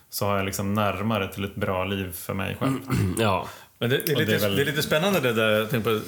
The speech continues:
Speaker 3: det kan också vara tvärtom. Jag kommer ihåg, jag, jag pratade med ett gäng, eh, ja, men killar om att jobba i-, jobba ihop och så. De, de vill alltid träffas på puben och snacka, liksom. "Ja, men ska vi inte göra
Speaker 1: Ja,
Speaker 3: någonting
Speaker 1: just det.
Speaker 3: tillsammans?"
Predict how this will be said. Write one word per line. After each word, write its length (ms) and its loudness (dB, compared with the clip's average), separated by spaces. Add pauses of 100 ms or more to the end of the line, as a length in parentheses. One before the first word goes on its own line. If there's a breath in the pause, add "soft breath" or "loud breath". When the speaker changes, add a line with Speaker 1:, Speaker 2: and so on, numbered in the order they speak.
Speaker 3:
det 60 -2
kan 140 2
också 180 0
vara 80 0
tvärtom. 560 -2 (260)
Jag 240 -2
kommer 140 -2
ihåg, 100 2
jag, 280 0
jag 100 -4
pratade 400 -2
med 260 0
ett 160 -6
gäng, 320 -2
eh, 120 -4 (760)
ja, 140 -6
men 140 -4
killar 380 -4
om 180 -6
att 200 -6
jobba 320 0
i-, 100 0 (120)
jobba 300 0
ihop 380 -4
och 80 -4
så. 140 -2
De, 380 0 (100)
de 180 0
vill 120 0
alltid 240 -4
träffas 380 -4
på 100 -6
puben 360 -2 (800 loud breath)
och 100 -6
snacka, 300 -4
liksom. 300 -6
"Ja, 120 -2
men 100 -4
ska 120 -6
vi 40 -2
inte 120 -4
göra 100 0
Speaker 1:
Ja, 60 0
Speaker 3:
någonting 120 0
Speaker 1:
just 120 -2
det. 60 0
Speaker 3:
tillsammans?" 380 -6